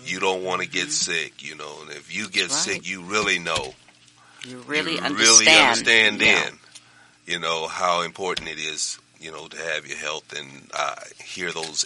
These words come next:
Speaker 1: echoes, you know, from, uh, folks before me, my forefathers and mothers.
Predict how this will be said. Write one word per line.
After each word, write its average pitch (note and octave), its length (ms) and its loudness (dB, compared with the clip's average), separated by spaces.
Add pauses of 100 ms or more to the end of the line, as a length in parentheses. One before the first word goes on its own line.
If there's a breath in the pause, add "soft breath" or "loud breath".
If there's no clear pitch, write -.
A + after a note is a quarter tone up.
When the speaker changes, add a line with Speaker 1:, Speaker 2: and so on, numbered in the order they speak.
Speaker 1:
echoes, - 600 -6 (560 loud breath)
you D#2 80 -14
know, D#2+ 220 -14
from, D#2 540 -10 (380)
uh, - 400 -16
folks - 400 -10
before D#2+ 480 -12
me, D2 180 -14
my D2+ 240 -10
forefathers D2+ 680 -10
and C#2+ 100 -18
mothers. C#2 440 -16